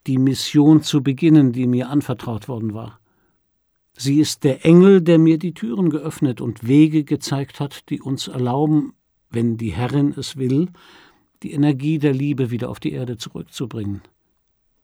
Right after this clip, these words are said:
Esther und ich haben dieselbe Mission. Und zu Ihrer Beruhigung, ich habe eine Freundin, das blonde Mädchen auf der Bühne. Sie heißt Lucretia und ist Italienerin. Ist das wahr?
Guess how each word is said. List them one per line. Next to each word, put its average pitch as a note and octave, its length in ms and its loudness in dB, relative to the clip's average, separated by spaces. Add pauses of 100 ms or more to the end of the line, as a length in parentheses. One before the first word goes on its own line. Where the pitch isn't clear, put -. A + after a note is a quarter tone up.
(140)
Esther D3+ 400 -4
und C3+ 180 -4
ich - 180 -6
haben B2 220 -2
dieselbe B2 520 -2
Mission. B2 540 -8 (2000)
Und F3+ 200 0
zu - 140 -2
Ihrer C#3+ 240 0
Beruhigung, C#3 680 0 (480)
ich - 100 -2
habe F3 120 4
eine E3 140 6
Freundin, D3+ 420 2
das A2+ 160 -6
blonde E3+ 300 -6
Mädchen C3+ 320 -2
auf B2 100 -8
der C3 100 -2
Bühne. C#3 360 2 (340)
Sie C#3+ 180 0
heißt D3 240 2
Lucretia D3 600 -2
und C3 160 -4
ist - 180 -14
Italienerin. B2 680 -6 (1120)
Ist - 160 -12
das G#2+ 160 -8
wahr? - 320 -14